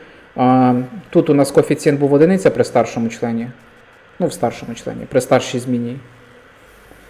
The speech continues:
Ну, якщо ми будемо робити один, е, тут одиницю, нам потрібно все рівняння поділити на шість, отримуємо дроби п'ять шостих і одна шоста. За теоремою Вієта з дробами можна працювати, але це напряжніше.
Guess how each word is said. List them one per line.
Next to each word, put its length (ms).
Ну, 100
якщо 260
ми 80
будемо 260
робити 260
один, 280
е, 320
тут 220
одиницю, 360
нам 120
потрібно 340
все 200
рівняння 320
поділити 400
на 120
шість, 280
отримуємо 400
дроби 260
п'ять 220
шостих 420
і 40
одна 200
шоста. 420
За 140
теоремою 480
Вієта 400
з 260
дробами 400
можна 240
працювати, 500
але 140
це 120
напряжніше. 640